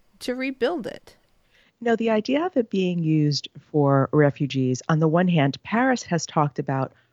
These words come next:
Speaker 2: part of the Olympic Village will be used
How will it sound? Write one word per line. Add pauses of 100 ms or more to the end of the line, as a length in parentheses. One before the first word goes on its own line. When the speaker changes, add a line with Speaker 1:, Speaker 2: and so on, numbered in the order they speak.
(160)
Speaker 2:
part
of
the
Olympic
Village (880)
will
be
used